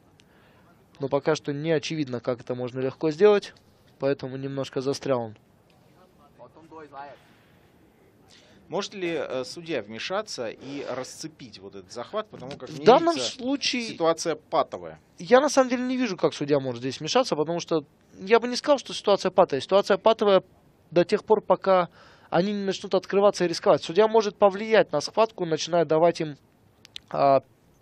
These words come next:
Speaker 1: очки пенальти, так называемые нарушения за пассив.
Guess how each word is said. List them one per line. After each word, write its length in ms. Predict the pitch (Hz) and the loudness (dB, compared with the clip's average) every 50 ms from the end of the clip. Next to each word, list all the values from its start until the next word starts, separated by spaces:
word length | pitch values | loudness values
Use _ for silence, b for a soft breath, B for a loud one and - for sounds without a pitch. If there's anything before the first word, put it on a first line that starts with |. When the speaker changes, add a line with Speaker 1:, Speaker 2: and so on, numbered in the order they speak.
| _ | _
Speaker 1:
очки 300 | - 180 175 - - 202 | 0 0 0 0 -4 -12
пенальти, 580 | - _ - - 254 214 165 143 127 - - 123 | -12 _ 2 4 4 4 4 0 -2 -6 -10 -10
так 220 | 117 - 139 127 | -4 -4 -4 -2
называемые 600 | 135 139 127 135 147 151 143 139 139 139 135 123 - B B B B B | -2 -6 -2 0 2 2 2 0 -2 -4 -4 -6 -8 B B B B B
нарушения 440 | 143 160 165 165 - 220 208 185 165 | 2 2 2 2 2 0 2 2 2
за 140 | 139 147 156 | 2 2 2
пассив. 400 | 160 180 175 - 147 113 - | 2 2 0 0 -4 -6 -8